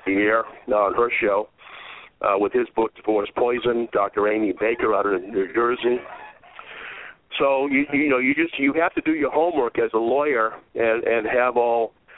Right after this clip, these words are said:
and, and, you know, you might have to file a motion for a Daubert hearing or perhaps the other lawyer will do so to cha-, you know, you know, have a dauber challenge hearing and challenge you on the legal admissibility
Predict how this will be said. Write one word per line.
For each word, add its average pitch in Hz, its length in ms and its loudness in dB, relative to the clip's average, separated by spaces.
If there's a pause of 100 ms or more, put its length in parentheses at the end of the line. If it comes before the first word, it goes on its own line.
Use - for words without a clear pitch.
(120)
and, 110 180 2
and, 104 340 0
you 113 100 2
know, 104 80 2
you 107 160 0
might 120 180 0
have 120 140 -2
to 110 60 0
file 113 260 2
a 101 60 0
motion 123 440 0
for 110 100 2
a 101 60 -6
Daubert 107 480 0
hearing 120 420 0
or 98 260 2 (320)
perhaps 110 360 0
the 104 120 0
other 123 260 2
lawyer 101 340 2
will 95 160 0
do 98 180 -2 (120)
so 101 300 2
to 123 60 2 (100)
cha-, 117 100 0
you 104 100 0
know, 98 220 0 (140)
you 107 100 0
know, 95 120 2
have 101 180 2
a 95 80 -2
dauber 104 340 0
challenge 104 520 0
hearing 113 400 0 (640)
and 92 200 2
challenge 113 420 2
you 101 160 2
on 92 100 0
the 92 60 2
legal 104 320 2
admissibility 104 880 0